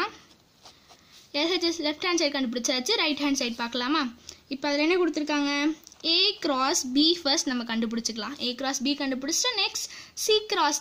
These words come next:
D கண்டுபிடிச்சு ரெண்டு intersect பண்ணிக்கலாம். இப்ப A cross B நம்மளுக்கு என்ன இருக்கு? A ஓட value first நான் இங்க எழுதிக்கிறேன் பாருங்க. A வந்து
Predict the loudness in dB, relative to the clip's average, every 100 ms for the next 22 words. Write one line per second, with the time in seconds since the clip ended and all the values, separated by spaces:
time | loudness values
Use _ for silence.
0 | 2 2 2 -2 -2 -2 0 0 2 2
1 | 0 -2 -4 -6 -4 -4 -6 -12 -20 -20
2 | -18 -8 -6 -6 -8 -20 _ -2 -2 0
3 | 0 2 6 6 8 4 2 0 -2 -2
4 | -2 -2 0 2 2 4 2 0 0 -2
5 | 0 -2 -2 -2 -2 0 2 2 0 0
6 | 0 0 0 0 -2 -4 -4 0 2 2
7 | 2 2